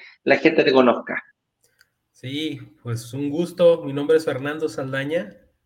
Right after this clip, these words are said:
Speaker 2: Yo vivo en Irapuato, en el estado de Guanajuato, en México. Sí,
Speaker 1: Perfecto.
Speaker 2: tengo cuarenta y siete años, casado.
Speaker 1: Ujú.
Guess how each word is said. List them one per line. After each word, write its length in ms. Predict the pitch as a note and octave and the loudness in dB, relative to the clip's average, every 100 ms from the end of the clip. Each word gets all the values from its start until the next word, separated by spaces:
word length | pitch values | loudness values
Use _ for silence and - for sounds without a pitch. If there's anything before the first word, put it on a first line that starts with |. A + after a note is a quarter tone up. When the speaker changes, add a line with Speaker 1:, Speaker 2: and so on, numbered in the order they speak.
| _ _ | _ _
Speaker 2:
Yo 160 | - C#3+ | -8 -6
vivo 320 | D3+ D#3+ E3 | -4 -2 0
en 400 | D3 A#2+ G#2 - - | -2 -4 -10 -14 -14
Irapuato, 1000 | C3+ C3 A#2+ C#3+ D3+ D#3+ G3 G#3 B3 _ _ _ _ _ _ _ | -10 -8 -8 -6 -6 -6 -8 -8 -12 _ _ _ _ _ _ _
en 160 | - C3+ | -12 -8
el 100 | C3+ | -6
estado 260 | A#2+ D#3 | -4 0
de 80 | E3 | 2
Guanajuato, 580 | D3 C#3 C3 E3 E3+ F3 | 2 -2 -2 -2 -2 -4
en 100 | C#3+ | -2
México. 600 | D#3+ E3 A#2+ - A2 - _ _ _ - - - - _ _ _ _ _ | -2 -4 -10 -14 -14 -16 _ _ _ -20 -20 -20 -20 _ _ _ _ _
Sí, 140 | C3 | -8
Speaker 1:
Perfecto. 220 | - G#3+ D#3 | -6 0 2
Speaker 2:
tengo 100 | D#3+ D#3+ | 2 0
cuarenta 480 | C3+ C3 B2 B2 B2 | 0 0 -2 -2 -2
y 100 | B2 | -6
siete 380 | D3+ D3+ D#3 | -6 -4 -4
años, 540 | C#3+ E3 A3 A#3 - _ | -4 -2 -4 -6 -12 _
casado. 480 | - A#2+ B2+ B2 A#2+ | -8 -6 -4 -2 0
Speaker 1:
Ujú. 420 | A#2 A#2+ G#3+ - | -2 -2 -4 -8